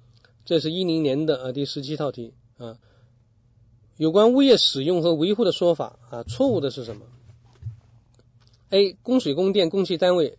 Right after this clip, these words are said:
应当依法承担物业管理区内相关管线和设施设备的维修养护，这个是没有问题。B、业主在需要装饰装修房屋的时候，应当事先告知物业服务企业，啊，这个也是正确的。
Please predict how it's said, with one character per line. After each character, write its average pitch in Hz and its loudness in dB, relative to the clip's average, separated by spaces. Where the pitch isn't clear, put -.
应 165 -2
当 165 2
依 202 -2
法 123 -4
承 135 -6
担 151 -2
物 180 -2
业 165 0
管 147 0
理 127 -4
区 139 -10
内 131 -6
相 175 -2
关 175 0
管 117 -6
线 127 -10
和 127 -8
设 151 -6
施 147 -6
设 147 -2
备 143 0
的 135 -4
维 127 -6
修 147 -6
养 113 -10
护， 123 -18
这 147 -10
个 131 -6
是 127 -10
没 120 -8
有 113 -10
问 107 -16
题。 - -20
B、 220 -2
业 208 2
主 127 -4
在 143 2
需 208 -4
要 165 2
装 196 0
饰 190 -4
装 190 -2
修 185 0
房 143 -2
屋 147 0
的 135 -4
时 120 -6
候， 131 -6
应 160 -4
当 160 -2
事 165 -6
先 147 -4
告 139 -4
知 123 -8
物 127 -6
业 123 -6
服 127 -16
务 - -14
企 - -18
业， 107 -20
啊， 117 -16
这 151 -10
个 131 -6
也 107 -12
是 127 -16
正 120 -10
确 110 -14
的。 117 -20